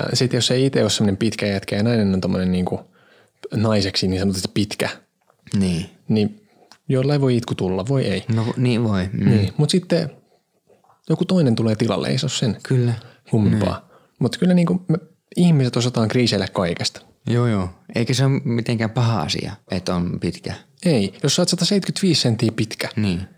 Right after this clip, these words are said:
Speaker 1: niin täällä on aika paljon miehiä, jotka on pidempiä kuin sinä.
Speaker 2: Niin. Ja on myös ihan t-, todella paljon naisia, jotka on pidempiä tai samaa koko luokkaa.
Speaker 1: Kyllä. Eikä se pituus oo kaikille ongelma.
Speaker 2: Ei oo.
Speaker 1: Eli ressi pois.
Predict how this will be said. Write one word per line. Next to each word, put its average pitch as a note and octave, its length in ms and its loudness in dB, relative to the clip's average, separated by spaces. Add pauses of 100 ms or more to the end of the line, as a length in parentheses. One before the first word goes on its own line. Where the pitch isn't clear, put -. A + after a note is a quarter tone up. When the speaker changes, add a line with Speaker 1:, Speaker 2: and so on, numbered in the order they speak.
(120)
Speaker 1:
niin C#3 80 2
täällä D#3 240 4
on - 60 2
aika D#3 200 2
paljon G#2+ 220 2
miehiä, F#2+ 500 0 (580)
jotka A#2 220 -2
on G#2 80 0
pidempiä G2 460 0
kuin G2+ 140 0
sinä. G2+ 380 -2
Speaker 2:
Niin. F#2+ 360 -2 (520)
Ja G#2+ 140 2
on A2 180 2
myös B2 280 0
ihan G2+ 420 0 (680)
t-, - 220 -16
todella G2 300 0
paljon F2+ 380 0
naisia, F2 460 -2 (420)
jotka - 300 -6
on D#2+ 100 -4
pidempiä - 500 -6
tai - 200 -4
samaa D#2+ 400 -6
koko - 220 -6
luokkaa. - 580 -8 (100)
Speaker 1:
Kyllä. C#3 320 2 (400)
Eikä B2 200 2
se B2+ 80 2
pituus B2+ 380 2
oo A2 80 -6
kaikille A2+ 360 2
ongelma. F2+ 400 -2 (100)
Speaker 2:
Ei A#2+ 260 2
oo. F#2 180 -2 (480)
Speaker 1:
Eli A2+ 140 0
ressi D#3 320 2
pois. - 420 -6